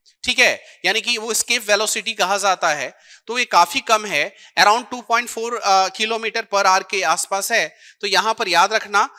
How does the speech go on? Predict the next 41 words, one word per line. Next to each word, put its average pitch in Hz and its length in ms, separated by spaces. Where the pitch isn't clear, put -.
कि 247 80
ये 220 240
चंद्रमा 196 440
पर 240 340
there 220 200
is 220 80
no 240 180
atmosphere, 202 640
मतलब 233 280
वायु 185 300
वहां 202 200
से - 120
ऊपर 202 260
चली 170 260
जाती 160 300
है। 127 180
ठीक 233 160
है, 277 180
जैसे 202 200
कि 240 180
नाइन 202 360
पॉइंट 233 380
एट 220 400
meter 226 380
per 226 220
second 226 300
कोई 202 260
भी 233 80
चीजें 226 240
ऊपर 220 280
से 240 120
नीचे 202 280
गिरेगी, 208 300
तो 220 120
ये 208 140
क्या 202 180
है, 220 240
ग्रेविटी 208 440
एक्सेलरेशन 226 680
है। 143 300
और 214 160